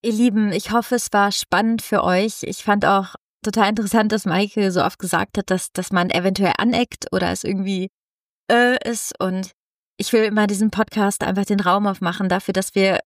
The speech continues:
wirklich so gute Hacks und Tools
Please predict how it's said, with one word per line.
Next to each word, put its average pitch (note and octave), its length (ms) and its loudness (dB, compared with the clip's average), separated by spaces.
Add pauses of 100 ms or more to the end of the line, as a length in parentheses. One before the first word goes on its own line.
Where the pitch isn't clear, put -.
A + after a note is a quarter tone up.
wirklich G#3+ 480 -2
so G3+ 200 0
gute C4 520 -2
Hacks - 500 -4
und G3+ 180 -4
Tools A3+ 600 -2